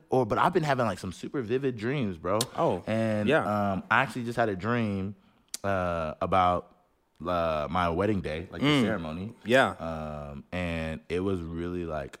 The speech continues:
Speaker 1: emotional for me
Speaker 2: Yeah,
Speaker 1: to think
Speaker 2: that's
Speaker 1: of.
Speaker 2: awesome.
Speaker 1: Um, and I was just, like, even just, like,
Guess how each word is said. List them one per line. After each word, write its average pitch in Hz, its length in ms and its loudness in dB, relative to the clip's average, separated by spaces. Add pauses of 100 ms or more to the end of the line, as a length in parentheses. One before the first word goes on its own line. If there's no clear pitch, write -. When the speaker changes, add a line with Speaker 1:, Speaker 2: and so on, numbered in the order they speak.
(420)
Speaker 1:
emotional - 640 -4
for - 60 -10
me 104 40 -2
Speaker 2:
Yeah, 107 220 2
Speaker 1:
to 82 60 -6
think 85 200 -8
Speaker 2:
that's 120 140 2
Speaker 1:
of. 110 80 0
Speaker 2:
awesome. 101 260 -6 (240)
Speaker 1:
Um, 73 640 -6 (100)
and 87 140 -2
I 92 160 0
was 87 80 -6
just, 85 160 -10
like, 73 200 -6 (200)
even 92 300 -4
just, 85 160 -10
like, 67 240 -8